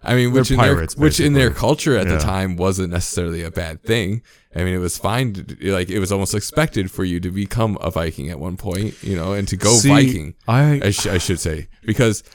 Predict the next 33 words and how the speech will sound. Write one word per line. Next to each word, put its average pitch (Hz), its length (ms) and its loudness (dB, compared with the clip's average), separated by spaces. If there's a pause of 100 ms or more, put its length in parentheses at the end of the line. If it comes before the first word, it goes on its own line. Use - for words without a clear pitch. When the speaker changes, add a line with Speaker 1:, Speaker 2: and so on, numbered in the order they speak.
(140)
Speaker 1:
you, 123 360 2
there 131 160 4
was 127 200 2
no 127 420 2 (840)
occupation 92 960 -4 (160)
Speaker 2:
That's 131 220 4
Speaker 1:
as 180 40 4
Speaker 2:
not 147 220 2
Speaker 1:
a - 40 2
Speaker 2:
true. 135 140 6
Speaker 1:
Viking. 113 240 2
Speaker 2:
I - 0 -
argue. 113 260 -2
Well, 120 140 2
I, 123 60 0
well, 123 160 0
okay. 85 340 -2 (300)
Speaker 1:
There 113 140 6
were 110 100 6
people 143 400 2
Speaker 2:
I 117 80 6
argue, 131 260 6
Speaker 1:
that 110 100 4
Speaker 2:
I 131 40 6
Speaker 1:
were 135 120 6
Speaker 2:
will 123 80 2
argue 143 320 4
Speaker 1:
farmers 98 360 0
Speaker 2:
that. - 140 -10
Speaker 1:
that 95 240 0
would 95 200 -2
go 98 220 2
Viking. 76 600 -6